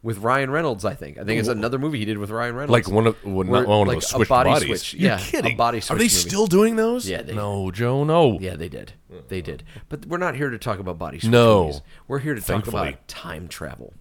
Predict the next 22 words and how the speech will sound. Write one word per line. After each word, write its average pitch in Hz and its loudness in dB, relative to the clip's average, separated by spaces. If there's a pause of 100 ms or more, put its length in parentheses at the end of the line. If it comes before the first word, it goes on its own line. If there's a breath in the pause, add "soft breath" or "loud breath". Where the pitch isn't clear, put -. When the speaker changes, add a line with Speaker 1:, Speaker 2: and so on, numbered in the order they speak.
Speaker 2:
That's 85 -4
right. 101 -4 (380 loud breath)
I 95 0
usually 175 4
loved, 202 0
um, 104 0 (140)
films 92 -4
about 76 -4
time 78 -4
travel. 69 -12
Speaker 1:
Yeah? 135 -2
Speaker 2:
And 110 -6
this 123 -8
one 131 -6
is, 127 -6
uh, 127 -6
Speaker 1:
Did 120 -2
Speaker 2:
no, 110 0 (100)
Speaker 1:
you, - -20 (180 soft breath)
Speaker 2:
no 135 0
Speaker 1:
you 123 4
like 120 2